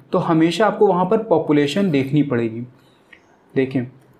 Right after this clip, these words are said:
अगर population जो है, जहाँ पर मतलब जिस जगह पे घर दिया उसने,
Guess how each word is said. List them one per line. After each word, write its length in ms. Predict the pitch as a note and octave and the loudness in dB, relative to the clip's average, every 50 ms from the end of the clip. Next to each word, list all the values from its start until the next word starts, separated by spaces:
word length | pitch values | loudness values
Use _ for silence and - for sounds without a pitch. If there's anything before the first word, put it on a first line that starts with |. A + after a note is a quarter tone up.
| _ _ - | _ _ 0
अगर 260 | C#3+ E3+ G#3 A3+ - | 2 4 4 2 2
population 640 | A3+ G#3+ F#3+ F#3 - F#3 F3+ F3 F3 - A3+ A3 G#3 | 2 0 0 0 0 0 2 0 2 2 2 2 2
जो 80 | G3+ | 2
है, 160 | G3+ G3+ E3+ C#3 | 2 2 2 2
जहाँ 200 | D#3 D#3 E3+ F#3 | 2 2 0 2
पर 140 | F3+ G#3 G#3 | 2 2 2
मतलब 420 | G3+ F#3+ F3 G3+ G#3 - - - - - | 2 2 2 0 0 -2 -4 -10 -12 -6
जिस 260 | C3 C3 F3+ G3+ F#3 E3 | 0 2 2 2 4 4
जगह 220 | D#3+ E3+ E3+ F#3+ | 2 2 2 2
पे 120 | F#3 G3 | 4 2
घर 260 | G3+ E3 C3+ D#3 F#3 F#3 | 2 2 2 0 0 2
दिया 240 | E3+ F3 F#3 F#3 | 2 2 2 2
उसने, 280 | E3 D3 - C3 B2 A#2 | 2 2 0 -4 -6 -6